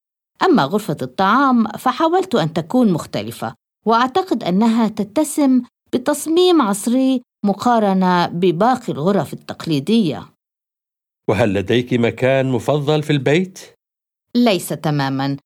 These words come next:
Speaker 1: فأنا أمضي أغلب الوقت مع أفراد عائلتي في غرفة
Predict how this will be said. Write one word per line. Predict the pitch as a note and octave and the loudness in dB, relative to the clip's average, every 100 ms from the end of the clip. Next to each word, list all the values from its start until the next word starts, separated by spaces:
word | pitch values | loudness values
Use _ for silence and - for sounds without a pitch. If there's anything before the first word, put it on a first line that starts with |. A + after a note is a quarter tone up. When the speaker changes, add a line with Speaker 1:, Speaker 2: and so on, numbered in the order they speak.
| _ _ | _ _
Speaker 1:
فأنا | A#3 A3+ C4 A#3+ A3+ - | -2 2 2 2 0 0
أمضي | B3 B3+ A3 F#3 | 0 2 2 0
أغلب | - A#3 A#3 D3+ | 0 0 0 0
الوقت | C#3 D#3 F3+ - - _ _ - | -2 -2 -2 -6 -16 _ _ -4
مع | F3 E3 E3 | 0 0 -2
أفراد | D#3+ A#3 A3+ G3+ | -2 0 0 0
عائلتي | D#3 D3 - G3 F#3+ F#3+ F#3+ F3 - | 0 -2 0 0 0 -2 -2 0 -2
في | - C4 | -2 0
غرفة | F3+ E3 - | 0 -2 -4